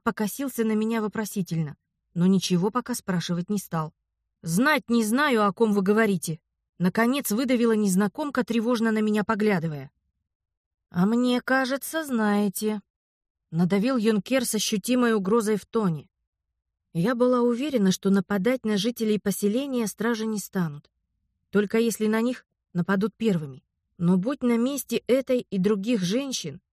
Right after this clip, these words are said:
что в любопытстве и опасении повысовывались из своих домов, то, наверное, думала бы совсем по-другому. Она была здесь. Я слегка дёрнула Хилберта за рукав.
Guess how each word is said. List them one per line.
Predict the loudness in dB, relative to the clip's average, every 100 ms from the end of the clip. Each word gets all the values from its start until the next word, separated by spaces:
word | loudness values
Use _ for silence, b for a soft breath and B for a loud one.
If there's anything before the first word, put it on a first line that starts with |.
| _ -16
что | -2 2
в |
любопытстве | 4 4 2 -2 -6 -2 2 2
и |
опасении | 0 -2 -4 -4 -2 0 0
повысовывались | 2 0 0 0 0 2 0 0 -2
из | -4
своих | 0 2 0
домов, | 0 0 0 -2 -8 _ _ _ _ _ _
то, | -2
наверное, | 0 2 2 0 -2 0
думала | 0 0 0 0
бы | -2
совсем | -2 -4 -4 -6 -4
по-другому. | -2 -2 0 0 -2 -4 -10 _ _ _ _ _
Она | 0 2
была | 4 2 2
здесь. | -2 -6 -14 -16 _ _ _ _ _ _ _
Я | -2 0
слегка | 0 0 0
дёрнула | 2 2 2 0
Хилберта | 0 0 0 0 0
за | 0
рукав. | 0 0 -4 -4